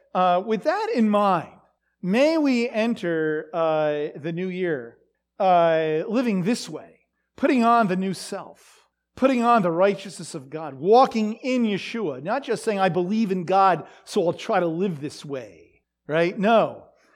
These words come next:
but I'm, I've embraced him, and he will live out m-, my life as I yield to him in my life.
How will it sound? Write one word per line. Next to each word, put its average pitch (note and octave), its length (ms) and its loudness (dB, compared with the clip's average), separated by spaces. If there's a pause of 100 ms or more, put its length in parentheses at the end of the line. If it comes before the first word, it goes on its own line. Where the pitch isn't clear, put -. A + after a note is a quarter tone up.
(140)
but F3 120 4
I'm, F#3 280 2
I've F3+ 200 0
embraced G3+ 640 2
him, - 280 -16 (360)
and F#3 160 -4
he D#4+ 380 6
will G3+ 260 4
live F#3 180 2
out G#3+ 480 4
m-, G3 680 -12
my G#3+ 380 4
life A#3 460 4
as F#3 320 -6
I G#3+ 580 4 (220)
yield G3 1000 6
to F#3+ 340 2 (200)
him A3 420 0
in G3 340 -4
my F#3+ 220 -2
life. D3 540 -4